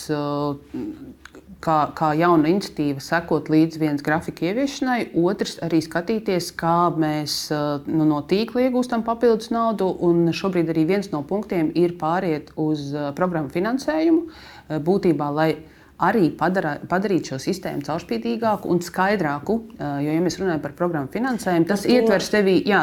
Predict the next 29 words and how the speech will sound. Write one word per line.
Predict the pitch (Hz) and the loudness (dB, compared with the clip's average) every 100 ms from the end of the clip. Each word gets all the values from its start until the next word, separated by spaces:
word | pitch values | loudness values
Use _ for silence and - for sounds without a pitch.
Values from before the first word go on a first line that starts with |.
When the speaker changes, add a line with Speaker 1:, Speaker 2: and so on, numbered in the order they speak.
| - | 2
Speaker 1:
tā | 196 196 | 2 4
ir | 202 | 4
Speaker 2:
Es, | 226 | 4
Speaker 1:
atkal | 202 202 214 202 | 2 2 4 6
Speaker 2:
es, | |
es | 226 | 6
Speaker 1:
liela | 240 233 | 6 4
vēl | 196 254 | 4 4
Speaker 2:
atsevišķi, | 190 | 4
Speaker 1:
daļa | 214 202 180 | 4 6 6
Speaker 2:
jā, | 190 | 6
Speaker 1:
jauna, | - 185 175 | 4 6 6
Speaker 2:
es | 196 | 6
Speaker 1:
jā. | 190 180 | 4 2
Speaker 2:
par | 226 | 0
to | 269 | 2
es | 254 226 | 2 2
atsevišķi | 233 208 190 - | 0 -2 -4 -4
noteikti | 214 175 170 - | -2 -4 -4 -2
pajautāšu, | 285 254 208 202 - 180 | 2 2 0 -4 -4 -4
bet, | 190 190 - | -4 -6 -6
bet | 180 185 185 | -4 -4 0
atgriežoties | 214 220 196 175 160 - | 2 4 2 0 -2 -6
pie | - 160 | -6 -6
finansējuma. | 185 156 147 156 151 147 - - - - - | -4 -6 -8 -6 -6 -6 -10 -16 -18 -20 -8
Eh, | - 165 160 160 - | -2 2 4 2 0
skolu | - - 240 240 | -4 2 4 4
tīkla | 214 175 | 2 0
sakārtošana, | 180 170 156 - - - - | -2 -2 -6 -6 -8 -8 -12